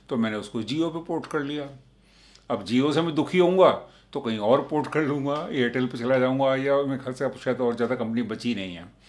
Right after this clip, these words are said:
खैर, तो पोर्टेबिलिटी। एक होता है पीडीएफ़, सुना आपने पीडीएफ़?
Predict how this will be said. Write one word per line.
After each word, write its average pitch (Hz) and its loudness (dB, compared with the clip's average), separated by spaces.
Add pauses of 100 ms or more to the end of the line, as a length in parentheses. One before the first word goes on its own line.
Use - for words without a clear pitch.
खैर, - -2 (920)
तो - -6
पोर्टेबिलिटी। 123 0 (320)
एक 160 -2
होता 165 2
है 170 4 (380)
पीडीएफ़, 151 0 (920)
सुना 165 0
आपने 180 0
पीडीएफ़? 131 0